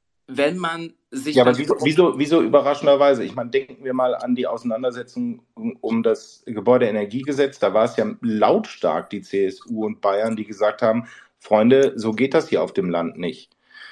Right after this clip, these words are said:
Speaker 2: Äh, wir können hier nicht, äh, Pelletheizungen und so weiter alles rauslassen.“ Also das war ja schon ein massiver Moment, der in dem Bereich ja dann plötzlich vielleicht zur C S U hat wechseln können.
Speaker 1: Da bin ich bei dir. Meine Überraschung bezog sich tatsächlich mehr auf Kriminalitätsbekämpfung und Wirtschaftspolitik.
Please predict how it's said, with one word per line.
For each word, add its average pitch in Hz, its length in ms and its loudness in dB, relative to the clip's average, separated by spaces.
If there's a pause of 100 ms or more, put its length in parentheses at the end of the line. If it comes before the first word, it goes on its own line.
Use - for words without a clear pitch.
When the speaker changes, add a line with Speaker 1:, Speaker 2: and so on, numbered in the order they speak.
(240)
Speaker 2:
Äh, 104 180 4
wir 113 140 0
können 127 180 4
hier 117 140 2
nicht, 120 340 -2
äh, 110 140 4
Pelletheizungen 123 1040 2
und - 300 -4
so 110 120 -2
weiter 107 300 2
alles 107 240 -2
rauslassen.“ 113 680 -6
Also 107 240 0
das 101 240 -4
war 117 100 4
ja 107 140 4
schon 165 260 -2
ein 127 80 0
massiver 95 720 0
Moment, 98 680 -2
der 90 320 2
in 98 160 -14
dem 95 180 -2
Bereich 90 400 -4
ja 92 120 -4
dann 87 200 -10
plötzlich 95 420 -8
vielleicht 85 280 -6
zur 98 120 -4
C 95 200 -2
S 85 120 -10
U 92 160 -10
hat 85 140 -6
wechseln 80 340 -8
können. - 300 -12
Speaker 1:
Da 160 220 0
bin 254 160 0
ich - 160 -2
bei 180 180 2
dir. - 80 0
Meine 131 220 0
Überraschung 135 480 -4
bezog 180 400 -8
sich 160 180 -12
tatsächlich 156 600 -8
mehr 147 160 -2
auf 135 100 -12
Kriminalitätsbekämpfung 135 1300 -6
und 113 140 -8
Wirtschaftspolitik. - 1040 -8